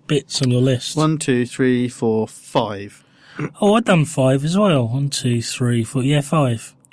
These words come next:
Speaker 2: Well, let's do yours.
Speaker 1: Okay. Why is it okay to get tipsy all weekend but not stoned?
Speaker 2: Well, I, ah, that's good. I can cover this off my thing. Well, A,
Speaker 1: Mm.
Speaker 2: it sounds like there's an example you're thinking of.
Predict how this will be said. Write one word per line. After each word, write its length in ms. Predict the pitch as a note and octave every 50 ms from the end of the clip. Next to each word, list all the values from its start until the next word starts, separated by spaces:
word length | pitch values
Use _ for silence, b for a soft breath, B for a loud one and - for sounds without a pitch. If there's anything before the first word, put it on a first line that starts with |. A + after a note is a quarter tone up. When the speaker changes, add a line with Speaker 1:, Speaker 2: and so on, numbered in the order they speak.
| _
Speaker 2:
Well, 80 | D3+ E3
let's 120 | F#3 D#3+
do 120 | - - F3+
yours. 480 | E3+ D#3 C3+ A#2 A2+ - - - - b b b b b b b b b b b b b b b b b b _ -
Speaker 1:
Okay. 380 | D3+ D3+ D#3 - C3 B2 A2+ b b b b b b b _
Why 100 | G3 G#3+
is 120 | A#3+ A#3 C4
it 60 | - A#3
okay 280 | G#3+ G3+ - G#3 G#3
to 80 | F3+ D#3
get 220 | C3+ C#3+ - -
tipsy 420 | - - F#3 F#3+ - - - D3 C#3
all 120 | C3 A#2+
weekend 480 | A#2 A#2 A#2 A2 - - B2 A#2 A2 G#2
but 80 | A#2+ A#2+
not 220 | B2+ B2+ B2+ -
stoned? 560 | - - - C#3+ B2+ A#2+ A2+ G#2 G2+ - - - _ _ _ _ B B B B B B B B B
Speaker 2:
Well, 320 | D#3+ E3+ E3+ F3 F3+ - -
I, 120 | E3 F#3 F#3
ah, 200 | - E3+ E3+ D3 C3
that's 220 | D#3 D3+ C#3 -
good. 300 | - - A#2+ A#2 A#2+ - - _
I 120 | C3+ C3+
can 160 | C3 - C3 A2+
cover 260 | - D3+ C#3 B2+ A#2
this 220 | G#2+ A2 - -
off 160 | A#2 A2 -
my 280 | B2 A2+ A2 A2 A2 A2
thing. 340 | - _ - - A#2 A2+ A#2+
Well, 160 | C3+ C3+ B2+ C3
A, 420 | D#3+ E3 C#3+ G#2+ G#2+ B2 D3+ D#3 - - _ _ _ -
Speaker 1:
Mm. 440 | C#3 C3+ B2+ A#2 A2 A#2 B2 B2 - - _ _ _ _ - - _
Speaker 2:
it 100 | - C#3+
sounds 280 | C#3+ - E3 D#3+ D#3+ D#3
like 80 | F3 D3
there's 160 | D3 C#3+ C#3+
an 100 | C#3+ C3
example 460 | B2+ A#2 C3+ C3 C3 C3 B2+ - A#2
you're 100 | G#2+ G#2
thinking 400 | G2+ - A#2+ A2+ G#2+ - A2+ G2+
of. 300 | G2+ G2+ G2+ - - -